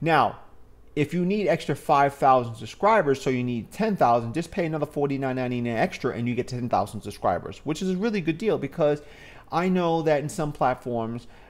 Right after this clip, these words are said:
um, you pay for five thousand, you're paying about seventy-five dollars a month. For ten thousand, you're paying about a hundred fifty bucks a month. So that's not a, that's a really good deal.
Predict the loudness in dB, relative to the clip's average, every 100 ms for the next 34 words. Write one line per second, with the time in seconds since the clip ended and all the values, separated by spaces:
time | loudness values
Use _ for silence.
0 | -10 -6 -4 -2 -2 -2 -4 -2 0 -2
1 | -6 -8 -2 0 0 0 -2 -2 -2 -4
2 | -6 -8 -4 -2 -2 -2 -2 -2 -2 -4
3 | -6 -2 -2 0 -2 -2 -4 -4 -2 -4
4 | -8 -18 -20 -20 -12 -4 -4 -2 0 2
5 | 4 4 2 -4 -6 -6 -4 -4 -2 -2
6 | -2 -4 -6 -6 -8 -10 -8 -8 -10 -12
7 | -12 -12 -10 -4 -2 -2 -2 -2 0 -2
8 | -2 -4 -4 -2 -2 -4 -6 -6 -8 -8